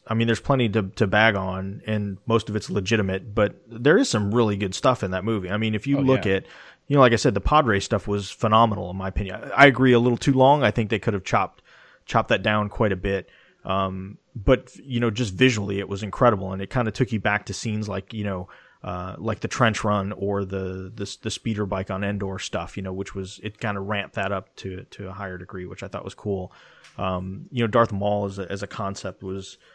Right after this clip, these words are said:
Speaker 1: was pretty phenomenal, and that, that lightsaber battle at the end and just the way it intercut with everything else going on,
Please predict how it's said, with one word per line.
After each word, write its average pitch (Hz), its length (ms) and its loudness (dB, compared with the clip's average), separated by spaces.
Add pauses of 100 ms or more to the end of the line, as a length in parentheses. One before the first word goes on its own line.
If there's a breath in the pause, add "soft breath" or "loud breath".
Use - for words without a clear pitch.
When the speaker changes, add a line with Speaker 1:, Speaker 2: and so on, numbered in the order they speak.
(260 soft breath)
Speaker 1:
was 110 120 -6
pretty 110 180 2
phenomenal, 98 500 -2
and 107 100 0
that, 107 200 -2
that 107 160 0
lightsaber 98 520 -2
battle 95 320 -2
at - 80 -12
the 107 120 -10
end 98 300 -2
and 95 120 -6
just 101 180 -6
the 113 40 0
way 101 260 0
it 95 120 -8
intercut 113 560 2
with 101 180 -2
everything 101 360 -2
else 98 180 -4
going 95 240 -2
on, 107 340 4